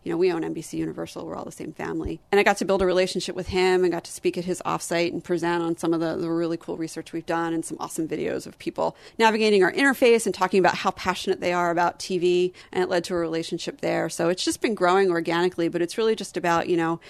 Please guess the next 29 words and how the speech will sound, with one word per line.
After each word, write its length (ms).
uh, 180
finding 340
your 120
champions 160
and 500
then 120
spreading 360
the 60
word 500
and, 240
and 160
letting 240
them 140
spread 260
the 80
word 220
and 100
taking 260
those 140
opportunities 640
every 160
single 220
time 160
it's 100
presented 420
to 120
you 100
to 100
just 200